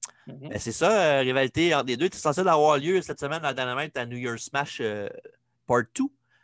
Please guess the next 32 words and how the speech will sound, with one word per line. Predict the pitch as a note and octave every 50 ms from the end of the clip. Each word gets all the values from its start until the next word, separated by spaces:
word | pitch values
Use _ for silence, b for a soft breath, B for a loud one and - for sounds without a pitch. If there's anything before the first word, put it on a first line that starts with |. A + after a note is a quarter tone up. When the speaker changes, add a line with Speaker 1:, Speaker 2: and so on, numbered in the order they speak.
| _ _ -
Speaker 1:
Mhm. | C3 B2
Speaker 2:
Mais | A2+ A2+ A2+ A#2 A#2
à | A#2 A2+ A2 A2
cause | - C3+ C#3 B2+ B2
de | B2+ B2 A#2+
la | A2+ A2+ A2+
covid, | - B2 A2+ A#2+ C3+ C#3+
malheureusement, | C3 A#2+ A2+ G#2+ G#2 G#2+ G2+ G#2+ B2 B2+
Thunder | B2 - A#2+ A2 A2+
Rosa | G#2 G#2+ A2 G#2 - B2
fait | - A#2+ A2+
qu'elle | - A2 G#2 G#2
reste | A2+ A2 -
chez | - A#2 G#2+ G#2 -
elle. | D3 A3+ B3+ A3 D#3 B2 G#2+ F#2+ G2+ - _ _ _ _ _ _ _ _ _ _ _ _ _ _ _
Fait | G2+
que | - - A#2+
là, | A#2+
ils | A#2
vont | A#2
avoir | A#2 A#2+ A#2+
leur | A#2+ A#2+ A2+
gros | A2+ A#2+ A#2 A#2
match | A#2 A#2+ B2 B2 - -
un | C3 A2
contre | G#2+ A2+ A2 G#2+ - -
l'autre | A#2+ A#2+ A#2+ A#2 - _
à | A2+ A2 G#2 G2+ G2 G2
Beach, | G2+ B2 C3 A#2+ G#2 G#2+ F#2 -
euh, | G#2 A#2 A2 C3
Beach | A2+ C#3+ E3 C#3 C3
Break | C3+ F3+ A#3 C#4 C#4+ A3+